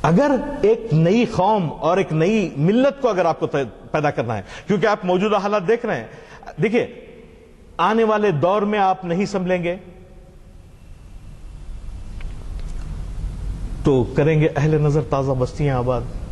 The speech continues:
ये दुनिया तो अल्लाह ताला ने यूं ही नहीं छोड़ दी है खला के लिए। खैर, ऐ दुरे ताबिंदा, ऐ परवरदे आगोश मौज, लज्जते tufan से है ना आशना दरिया तेरा। अब नवा पहरा है क्या,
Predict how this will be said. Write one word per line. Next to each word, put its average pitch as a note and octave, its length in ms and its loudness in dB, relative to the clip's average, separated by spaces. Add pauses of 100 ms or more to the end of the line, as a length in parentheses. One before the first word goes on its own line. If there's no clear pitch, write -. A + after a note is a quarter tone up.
(100)
ये B2 80 4
दुनिया A#2 280 4
तो A#2+ 120 2
अल्लाह A#2 160 2
ताला C3 220 2
ने C3 100 2
यूं A#2 180 4
ही B2+ 100 2
नहीं B2+ 140 4
छोड़ B2+ 200 2
दी B2+ 140 2
है A#2+ 100 -2 (400)
खला C#3 200 4
के C3 140 2
लिए। G#2+ 200 2 (380)
खैर, A#2 280 0 (840)
ऐ A#3+ 180 4
दुरे A3+ 260 4
ताबिंदा, A#3 460 2
ऐ A#3 200 2
परवरदे A3+ 600 2
आगोश G#3+ 480 2
मौज, G3+ 360 2 (220)
लज्जते A3 460 2
tufan B3+ 380 -2
से B3+ 140 -2
है A#3+ 100 0
ना A3+ 120 0
आशना B3 460 2
दरिया G#3 320 2
तेरा। B3 380 2 (4000)
अब A3 120 2
नवा D#3+ 320 4
पहरा C#3 500 4
है B2 140 2
क्या, C#3+ 380 0